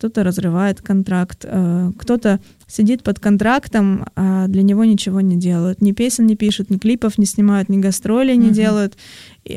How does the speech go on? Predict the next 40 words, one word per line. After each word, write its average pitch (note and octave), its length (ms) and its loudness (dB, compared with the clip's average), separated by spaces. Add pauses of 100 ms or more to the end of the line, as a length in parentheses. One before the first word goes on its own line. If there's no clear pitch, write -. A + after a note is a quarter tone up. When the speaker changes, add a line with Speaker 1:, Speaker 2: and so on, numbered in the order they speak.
Speaker 1:
и G3+ 40 0
человек A3 320 2
при G3 140 0
этом G#3 180 4
не G3+ 80 4
может G3 260 0
ничего F#3+ 420 0
сделать F#3+ 420 0
сам. E3+ 420 0
Speaker 2:
Потому F#3+ 260 2
что - 160 -4
он F#3 80 2
связан F3+ 340 0
узами F3 200 0
Speaker 1:
М, G3 80 2
Speaker 2:
контракта. F#3 260 2
Speaker 1:
да. F#3 300 4 (120)
Поэтому A3 380 2
это C4+ 400 0
большой C4+ 360 -2
вопрос, C4+ 400 0
вообще A3+ 200 0
нужен A3+ 340 4
ли G#3+ 100 4
этот G3 240 -2
контракт C4 500 0
и A3 40 0
сама A#3 360 2
ли B3+ 100 2
это A3 200 0
цель. G3 380 0 (440)
Цель, F#4 360 2 (380)
мне A#3 160 6
кажется, G#3+ 300 0
адекватная. G3 800 0 (440)
А, F3+ 600 2
это C#4+ 260 -2
прийти, D4+ 520 0 (280)
воспользоваться A#3 800 2
эфиром, D#4+ 360 -2